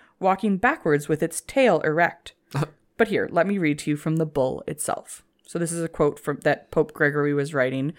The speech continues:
Speaker 1: um, about this group of Luciferianisms, and he was like, "This is what they do, so if you are trying to search them out so that you can charge them,
Speaker 2: Mm-hmm.
Speaker 1: these are things that you need to look for." Okay?
Speaker 2: Yeah, don't charge the bulls.
Speaker 1: No.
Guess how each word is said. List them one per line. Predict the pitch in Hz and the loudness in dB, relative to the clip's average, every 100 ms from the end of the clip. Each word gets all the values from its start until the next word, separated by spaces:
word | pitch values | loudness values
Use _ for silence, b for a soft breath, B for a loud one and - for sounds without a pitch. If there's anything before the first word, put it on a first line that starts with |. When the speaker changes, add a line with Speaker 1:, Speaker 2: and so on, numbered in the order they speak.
| B B B - | B B B -6
Speaker 1:
um, | 147 139 - | -4 -2 -4
about | 147 147 147 | 0 2 2
this | 175 160 - - - _ _ _ _ _ - 165 | 2 2 0 -6 -8 _ _ _ _ _ -18 -6
group | 170 170 175 175 | 2 4 4 2
of | 165 | 2
Luciferianisms, | 165 165 170 160 143 143 147 156 156 254 311 | 2 0 -2 2 4 4 2 0 2 2 2
and | 165 | 0
he | 156 | 0
was | 143 143 | 0 0
like, | 139 131 - | 0 -2 -4
"This | 170 165 | -4 -2
is | 208 | 2
what | 233 | 2
they | 285 | 2
do, | 254 302 302 180 196 226 B B | 0 2 4 4 2 0 B B
so | - - 165 160 | -6 2 4 4
if | - 160 | 0 -4
you | 175 180 185 185 - | -4 0 0 0 2
are | 160 165 160 | 4 4 4
trying | 160 - 165 165 170 | 0 -2 0 0 -2
to | 170 | -4
search | - 170 165 - | -2 -2 -2 -4
them | 175 | -4
out | - 151 165 - - - | 2 2 2 -2 -12 -12
so | - - | -10 -4
that | 156 151 | -4 -4
you | 156 | -6
can | - 156 147 143 | -4 -2 -2 -2
charge | - 170 147 - | 2 2 2 -2
them, | 131 151 - | -2 -2 -8
Speaker 2:
Mm-hmm. | 117 117 208 | -10 -8 -4
Speaker 1:
these | 175 156 | 0 2
are | 147 | 2
things | 156 151 | 2 -2
that | 156 | -4
you | 117 | -4
need | 139 131 | -4 -4
to | |
look | - - | -10 -12
for." | - - - _ _ _ _ - | -10 -12 -12 _ _ _ _ -20
Okay? | - 185 - - _ _ _ _ _ _ _ - | -8 -6 -6 -12 _ _ _ _ _ _ _ -8
Speaker 2:
Yeah, | 87 | -6
don't | 85 95 - | -4 -6 -6
charge | 90 95 | -6 -6
the | - | -8
bulls. | - 90 - - - | -6 -6 -8 -14 -6
Speaker 1:
No. | 175 156 | -2 -4